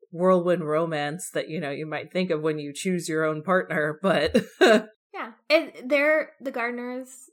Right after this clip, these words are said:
Speaker 2: relationship felt very real
Speaker 1: Mm-hmm.
Speaker 2: to me.
Speaker 1: Mm-hmm. I mean, the idea of leaving your four children with your niece when you go on vacation with your husband is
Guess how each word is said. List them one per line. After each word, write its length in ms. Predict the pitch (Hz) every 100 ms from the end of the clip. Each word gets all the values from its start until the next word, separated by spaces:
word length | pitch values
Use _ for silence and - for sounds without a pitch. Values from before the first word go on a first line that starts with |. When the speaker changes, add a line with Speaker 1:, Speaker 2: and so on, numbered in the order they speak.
| _
Speaker 2:
relationship 640 | 247 240 240 240 254 226 -
felt 220 | 220 -
very 260 | 208 196 196
real 640 | 202 - - - - - _ _ _ 220
Speaker 1:
Mm-hmm. 280 | 262 254 240
Speaker 2:
to 140 | 226
me. 320 | 165 - - _ _ _ _ -
Speaker 1:
Mm-hmm. 240 | 226 220 208 - _ _ _ _ _ _ _
I 160 | 208 226
mean, 420 | 254 247 233 220 -
the 220 | 202 208
idea 400 | 202 190 208 226
of 240 | - 175
leaving 400 | 180 185 208 196
your 160 | 170 160
four 240 | - 170
children 460 | 156 170 170 165 156
with 180 | 156 156
your 160 | 151
niece 320 | 151 160 180 -
when 100 | 151
you 120 | 147
go 100 | 151
on 140 | 147
vacation 500 | 147 143 160 160 156
with 140 | 143 -
your 100 | 147
husband 460 | 180 180 156 147
is 160 | 143